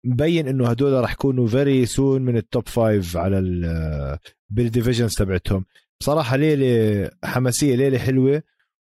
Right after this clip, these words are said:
وكتير كتير عم بستنى أشوف. هلا بلش اللايت ويت ديفيجن،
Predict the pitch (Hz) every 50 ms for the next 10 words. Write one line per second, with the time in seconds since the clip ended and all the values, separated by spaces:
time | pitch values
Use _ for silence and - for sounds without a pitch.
0 | _ - 90 98 - - - 147 156 147 123 - - 143 147 117 110 117 113 113
1 | 107 - - 147 143 135 120 71 - 92 - - 139 139 123 - - 117 135 151
2 | 151 131 123 113 151 165 156 139 127 107 - 123 120 131 151 151 139 - - 143
3 | 143 131 110 104 117 110 139 139 135 151 156 156 156